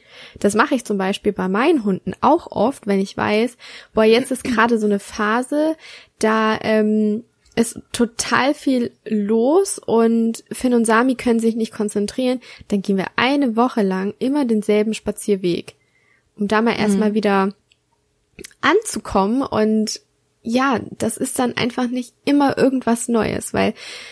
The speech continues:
Speaker 1: stellt euch mal vor, euer Hund, der nimmt ja so viele Reize auf, wenn der draußen ist. Und wenn der jedes Mal, wenn ihr draußen seid, man geht ja zwei, dreimal am Tag raus, und wenn er jedes Mal einen anderen Weg gehen muss,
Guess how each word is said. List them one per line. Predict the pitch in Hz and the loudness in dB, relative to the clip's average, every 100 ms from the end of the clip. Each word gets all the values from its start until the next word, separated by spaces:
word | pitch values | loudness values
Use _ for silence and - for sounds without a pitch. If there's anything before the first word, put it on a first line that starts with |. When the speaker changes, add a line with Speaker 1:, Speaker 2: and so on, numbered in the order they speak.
| - _ | -20 _
Speaker 1:
stellt | - 254 254 | 0 2 4
euch | 277 | 2
mal | 240 | 0
vor, | 240 269 254 | -2 -2 -2
euer | - 214 233 | 0 -2 -2
Hund, | 269 | -2
der | 240 | -2
nimmt | - 254 240 | 0 -2 0
ja | 285 | 0
so | 277 - 370 | 0 2 4
viele | 440 - 392 381 | 4 4 4 4
Reize | 359 440 - - | 4 2 2 2
auf, | 220 - | 2 2
wenn | 196 | -2
der | 190 | -2
draußen | - 185 - - | -4 -6 -6 -8
ist. | - 196 - | -8 -8 -6
Und | 208 | -2
wenn | 226 240 | 0 2
der | 240 | 2
jedes | 233 226 226 285 330 339 - 233 | 0 0 0 4 4 2 -2 0
Mal, | 208 202 185 - | 2 2 0 0
wenn | 196 | -2
ihr | 196 | -2
draußen | 196 - 196 202 202 | -2 -2 -2 0 -2
seid, | 185 - - 196 | -2 -4 -4 -4
man | 185 | -2
geht | 190 190 | -2 -2
ja | 185 175 180 | 0 -2 -2
zwei, | 190 180 | -2 -2
dreimal | 190 180 175 | 0 -2 0
am | 180 | -2
Tag | 185 - - | -4 -10 -6
raus, | 220 190 - | -2 -2 -4
und | - | -6
wenn | 202 208 | -4 0
er | 208 | -2
jedes | 202 302 381 - | 2 2 2 0
Mal | 254 | -2
einen | 240 | 0
anderen | - 254 240 214 | 0 2 2 4
Weg | 220 | 2
gehen | 202 185 | 0 -2
muss, | 180 | -2